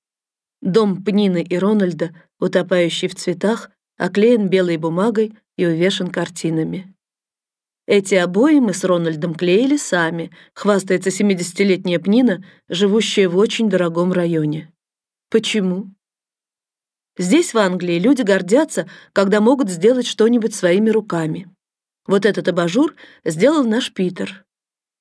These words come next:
Он обтянул проволоку бумагой и обклеил изнутри засушенными листьями. Не правда ли мило? Питер, младший сын Пнины и Рональда,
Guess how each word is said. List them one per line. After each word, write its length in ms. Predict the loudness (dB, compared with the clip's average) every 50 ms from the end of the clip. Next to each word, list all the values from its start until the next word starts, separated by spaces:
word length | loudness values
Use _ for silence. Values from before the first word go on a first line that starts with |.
| _ -2
Он 180 | 2 2 2 2
обтянул 400 | 0 0 2 4 4 4 4 2
проволоку 560 | 0 2 2 4 4 4 2 0 -2 -4 -4
бумагой 640 | -2 0 2 2 2 2 2 0 -2 -6 -6 -10 -16 _ _ _ -2
и 80 | 0 0
обклеил 520 | 0 -2 -2 -2 2 2 2 2 2 0
изнутри 460 | -4 -4 -4 -4 -2 0 2 2 2
засушенными 680 | 2 0 -2 -2 -2 -4 -2 0 0 2 2 2 2 2
листьями. 640 | 2 0 -2 -4 -6 -8 -8 -6 -6 -6 -6 -8 -12 -18 _ _ _ _ _ _ _ _ _ _ -2
Не 140 | -2 0
правда 320 | 2 2 2 2 2 4 4
ли 100 | 4 4
мило? 460 | 4 2 0 -2 -4 -8 -10 -14 -18 _ _ _ _ _ _ _ _ _ _ _ _ _ _ _ _ _ _ _ 0
Питер, 380 | 2 2 2 2 0 -4 -2
младший 400 | 0 0 0 0 0 -2 -6 -6
сын 260 | -4 -4 -4 -4 -4
Пнины 340 | -4 -2 -2 -2 0 0 0
и 40 | 0
Рональда, 500 | 0 0 0 -2 -2 -4 -4 -8 -12